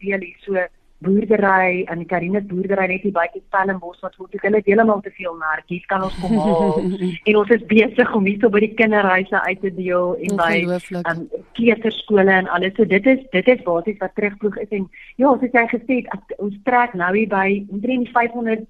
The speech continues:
Speaker 1: ek dink ons is naby vyfhonderd en dertig ton landbouprodukte
Speaker 2: Mm. Mm.
Speaker 1: wat ons nou al so verantwoordelik verdeel het aan meer as honderd organisasies wat ons boeke is.
Speaker 2: Dis absoluut ongelooflik. Zaan, ek kan nie die geleentheid laat verbygaan om net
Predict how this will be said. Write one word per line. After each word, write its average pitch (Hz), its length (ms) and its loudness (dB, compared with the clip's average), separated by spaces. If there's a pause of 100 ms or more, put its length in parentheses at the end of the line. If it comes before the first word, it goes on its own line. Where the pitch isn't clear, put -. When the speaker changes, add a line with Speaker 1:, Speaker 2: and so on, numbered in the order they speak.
(120)
Speaker 1:
ek 208 120 -14
dink 202 160 -6
ons 247 80 -8
is 240 100 -6
naby 185 260 -2
vyfhonderd 220 440 -4
en 202 100 -4
dertig 175 380 -2 (160)
ton 233 380 2
landbouprodukte 165 1000 0 (220)
Speaker 2:
Mm. 196 80 -6
Mm. 185 220 -2
Speaker 1:
wat 175 180 2
ons 190 260 -2
nou 180 160 -2
al 165 440 2 (300)
so 214 80 2 (100)
verantwoordelik 175 800 -2
verdeel 175 320 -2
het 180 100 0
aan 185 160 -2
meer 180 220 2
as 214 100 0
honderd 180 520 -2
organisasies 170 840 -4
wat 165 160 -8 (120)
ons - 180 -20
boeke 160 260 -6 (240)
is. - 80 -18 (300)
Speaker 2:
Dis 220 320 -4
absoluut 285 600 -2
ongelooflik. 190 1080 -2 (340)
Zaan, 254 420 4 (100)
ek 311 160 -2
kan 403 160 6
nie 494 120 6
die 453 120 6
geleentheid 254 520 4
laat 262 160 2
verbygaan 202 520 4
om 247 80 6
net 247 160 2